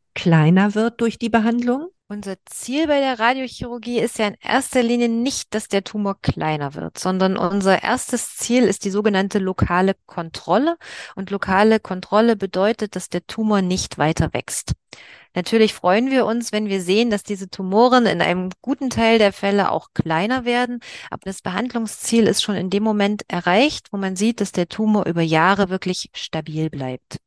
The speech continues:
Speaker 2: Und das erreichen wir bei über neunzig Prozent der Patienten. Manche Daten schreiben auch fünfundneunzig, aber in einem guten Teil der Patienten können wir von einer langfristigen Tumorkontrolle ausgehen.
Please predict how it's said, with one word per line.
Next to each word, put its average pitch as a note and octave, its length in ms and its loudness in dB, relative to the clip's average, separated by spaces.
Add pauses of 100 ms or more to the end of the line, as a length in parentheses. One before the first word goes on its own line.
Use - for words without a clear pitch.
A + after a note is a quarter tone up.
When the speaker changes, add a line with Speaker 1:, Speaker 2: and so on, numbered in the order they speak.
(140)
Speaker 2:
Und - 140 -14
das G#3 140 0
erreichen G#3+ 420 -2
wir G#3 100 -4
bei F#3+ 360 0 (120)
über A#3 240 0
neunzig G#3+ 400 -2
Prozent G#3 460 -8
der G3+ 80 -6
Patienten. G3 640 -4
Manche F3 300 -2
Daten F3 340 2
schreiben E3+ 380 -2
auch - 260 -6 (240)
fünfundneunzig, G3 720 0
aber F#3+ 260 4
in G3 140 0
einem G3+ 140 0
guten A#3 360 0
Teil G3 300 4
der F#3+ 80 4
Patienten F3+ 680 -8 (320)
können F3+ 340 -2
wir E3+ 280 4 (400)
von F3+ 200 -4
einer E3+ 260 2
langfristigen F3+ 600 0
Tumorkontrolle E3+ 720 0
ausgehen. D3+ 500 -6